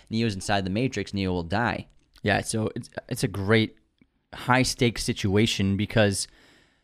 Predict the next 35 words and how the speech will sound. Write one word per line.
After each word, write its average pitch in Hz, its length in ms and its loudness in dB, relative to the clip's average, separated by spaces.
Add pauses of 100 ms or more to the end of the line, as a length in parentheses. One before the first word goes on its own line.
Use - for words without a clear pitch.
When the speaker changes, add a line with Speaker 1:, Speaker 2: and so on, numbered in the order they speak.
(340)
Speaker 2:
Neo 160 320 6
gets 120 200 2
shot, 156 460 4
and 117 140 6
then 120 120 6
he 117 160 2
dies 131 480 4
in 113 80 4
the 104 140 6
hallway, 117 680 6
and 110 240 2
Morpheus 151 840 2
is 113 180 2
just 110 540 0 (500)
in 104 240 2
disbelief, 101 840 0 (120)
and, 92 420 0 (420)
and 95 160 -4
Trinity 117 380 2
can't 107 240 0
believe 98 300 0
it 92 100 -2
either, 107 400 4
and, 90 200 0 (600)
and 95 440 -2 (580)
it 117 100 -2
seems 143 260 4
like 123 140 4
all 127 220 8
hope 147 240 4
has 107 140 2
been 98 200 0
lost 92 280 2
because 101 300 -2
Neo, 110 640 6